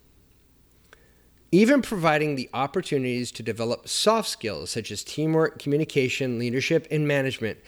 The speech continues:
can go a long way to making team members more receptive to focusing their time and energy on meeting organizational goals, goals and objectives.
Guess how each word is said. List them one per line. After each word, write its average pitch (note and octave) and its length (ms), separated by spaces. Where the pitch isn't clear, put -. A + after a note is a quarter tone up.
can E3+ 140
go F3 180
a E3+ 40
long E3 540
way C3+ 300
to - 160
making C3 500
team F#3 320
members C#3 380
more B2+ 300
receptive A2+ 600
to D3+ 120
focusing F#3 500
their C3+ 120
time C3 360
and D3 120
energy A#2+ 480
on A2+ 220
meeting A#2+ 300
organizational C3+ 800
goals, G2+ 400
goals A#2 360
and A#2+ 140
objectives. - 600